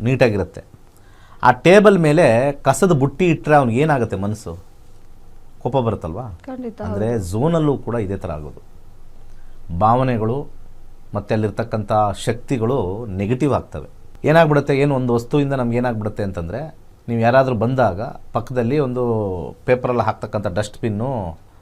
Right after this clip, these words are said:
Speaker 1: ಅಲ್ಲಿ ಕಸ ಎಲ್ಲ ಹಾಕ್ತಕ್ಕಂಥ ಡಸ್ಟ್‌ಬಿನ್ ಮೇಲೆ ಟೇಬಲ್ ಮೇಲೆ ಇಟ್ಟು ನೋಡಿ, ಅವಾಗ ನಿಮ್ಮ ಮನಸ್ಥಿತಿ ಏನಿರುತ್ತೋ ಝೋನ್ ವೈಸು ಅದೇ ಥರ ಇರುತ್ತೆ. So ಆ ಮೂರು ಝೋನು ತುಂಬ ಜನಕ್ಕೆ ಅಲ್ಲಿ ಬೆಡ್‌ರೂಮ್ ಬಂದಿರತಕ್ಕಂಥದ್ದು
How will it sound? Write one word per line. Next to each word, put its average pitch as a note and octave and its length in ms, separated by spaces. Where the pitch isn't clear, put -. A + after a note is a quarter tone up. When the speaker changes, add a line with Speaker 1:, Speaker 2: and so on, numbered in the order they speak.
Speaker 1:
ಅಲ್ಲಿ F#2+ 380
ಕಸ G#2 300
ಎಲ್ಲ A#2+ 120
ಹಾಕ್ತಕ್ಕಂಥ G#2 360
ಡಸ್ಟ್‌ಬಿನ್ F#2+ 420
ಮೇಲೆ G2+ 200
ಟೇಬಲ್ G#2+ 260
ಮೇಲೆ G#2 160
ಇಟ್ಟು F#2 220
ನೋಡಿ, F#2 280
ಅವಾಗ G2 180
ನಿಮ್ಮ F#2+ 220
ಮನಸ್ಥಿತಿ A#2+ 400
ಏನಿರುತ್ತೋ G#2 560
ಝೋನ್ A2 360
ವೈಸು A2 220
ಅದೇ F#2+ 140
ಥರ F2 140
ಇರುತ್ತೆ. D2+ 300
So D3 80
ಆ C#3 100
ಮೂರು E3+ 420
ಝೋನು C#3+ 680
ತುಂಬ D#3+ 400
ಜನಕ್ಕೆ B2+ 680
ಅಲ್ಲಿ G2+ 260
ಬೆಡ್‌ರೂಮ್ G#2 360
ಬಂದಿರತಕ್ಕಂಥದ್ದು G2 880